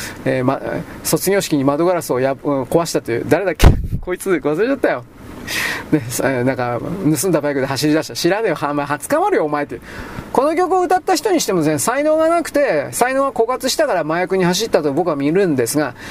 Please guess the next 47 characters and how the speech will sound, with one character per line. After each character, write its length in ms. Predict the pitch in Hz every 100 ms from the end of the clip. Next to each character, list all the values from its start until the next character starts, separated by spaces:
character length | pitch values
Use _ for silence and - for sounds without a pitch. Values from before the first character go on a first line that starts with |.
| -
そ 140 | - 208
れ 80 |
で 80 | 269
も 120 | 349 226
歌 180 | 175
っ 60 | 180
て 120 | 190
い 40 | 190
か 100 | 196
な 100 | 214
く 60 |
ち 80 | -
ゃ 60 | 139
い 20 |
け 80 | 139
な 120 | 185
か 80 | 196
っ 40 |
た 140 | - 117
ん 40 |
で 80 | 98
す。 140 | - - - - - -
歌 160 | - 202
手 80 | 151
だ 100 | 120
か 80 |
ら。 120 | - - - - - - - - - - - - - - - - -
歌 220 | 196 269
え 20 |
な 100 | 330
い 60 | 330
ん 40 |
だ 60 | 220
っ 40 |
た 80 | 202
ら 60 |
他 140 | 156 190
の 60 |
仕 100 | 196
事 160 | 214 233
を 20 |
す 100 | 220
る 60 | 185
し 60 | -
か 80 |
な 100 | 135
い。 60 | 123